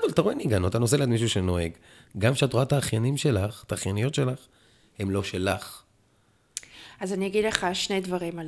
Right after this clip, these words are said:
Speaker 2: זה. אחד, נכון, ולכן,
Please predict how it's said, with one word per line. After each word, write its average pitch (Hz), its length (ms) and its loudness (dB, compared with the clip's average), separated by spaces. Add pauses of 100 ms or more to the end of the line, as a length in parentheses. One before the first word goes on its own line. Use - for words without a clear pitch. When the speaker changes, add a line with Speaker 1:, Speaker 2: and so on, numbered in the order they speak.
Speaker 2:
זה. 165 120 -14 (680)
אחד, 214 320 2 (100)
נכון, 170 560 -2 (880)
ולכן, 175 640 0